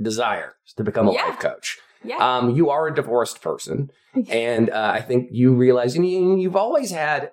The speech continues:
Speaker 1: at least outwardly to me, a very positive, like, enthusiastic, energetic approach to things. You're very good about, may-, maybe not necessarily interiorly all the time,
Speaker 2: <laughs>
Speaker 1: because I think we all have our own anxieties, but you've always been very good about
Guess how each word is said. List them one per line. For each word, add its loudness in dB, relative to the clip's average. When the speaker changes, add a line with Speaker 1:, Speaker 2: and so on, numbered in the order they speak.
Speaker 1:
at -2
least -2
outwardly 0
to -4
me, 0
a -6
very -2
positive, 0
like, -4
enthusiastic, 2
energetic -4
approach -4
to -8
things. -2
You're 4
very -2
good 2
about, -2
may-, -4
maybe 2
not 2
necessarily 0
interiorly 0
all 4
the 2
time, 0
Speaker 2:
<laughs> 4
Speaker 1:
because 0
I 0
think -6
we 4
all 2
have 0
our 4
own 0
anxieties, -2
but 4
you've 6
always 4
been 4
very 2
good 0
about -2